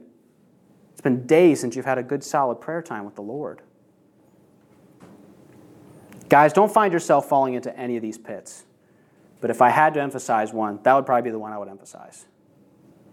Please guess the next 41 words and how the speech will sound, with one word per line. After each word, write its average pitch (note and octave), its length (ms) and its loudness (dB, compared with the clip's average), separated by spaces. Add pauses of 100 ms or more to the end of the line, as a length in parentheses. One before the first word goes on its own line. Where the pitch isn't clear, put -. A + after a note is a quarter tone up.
(680)
'Cause B2+ 120 6
as A#2+ 120 4
soon E3+ 160 10
as F3+ 100 10
you F3+ 60 6
have D3 80 6
a C3+ 60 0
poor E3 240 2
attitude D3+ 320 4
about C#3 260 -2
things D3 160 -8
of C#3+ 40 -12
the C#3+ 80 -6
Lord, C#3 340 -4 (240)
all B2 160 -4
the B2 100 -6
other A#2 140 -6
things A2 240 -14
are A2+ 40 -10
just G#2 140 -14
gonna G#2 160 -12
kinda G#2+ 180 -14
fall G2+ 180 -12
into G2+ 120 -14
place. - 460 -18 (2250)
Last D#3 280 6
point F3 180 6
I - 20 6
wanna D3+ 160 4
make C3+ 240 -2
about A#2+ 220 0
this A#2+ 120 -6
verse, A2+ 240 -2
and A2+ 60 -4
then A2+ 60 -4
we'll A2 100 -4
move A2+ 160 -4
on G#2+ 120 -6
to G#2+ 40 -12
verse G#2 240 -10
two. G2 240 -14